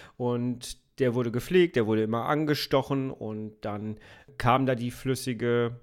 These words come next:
künstliche Ernährung durch.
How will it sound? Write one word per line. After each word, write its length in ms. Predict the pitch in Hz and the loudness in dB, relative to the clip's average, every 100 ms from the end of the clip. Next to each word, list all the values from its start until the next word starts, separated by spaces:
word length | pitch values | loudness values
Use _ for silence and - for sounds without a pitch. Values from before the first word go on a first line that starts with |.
| - | -10
künstliche 600 | - 117 - 120 - 110 | -6 -6 -4 -8 -6 -6
Ernährung 800 | 120 113 110 120 117 110 113 - _ _ - | -4 -2 0 0 0 0 -2 -8 _ _ -2
durch. 520 | 110 95 85 - | 0 0 -4 -12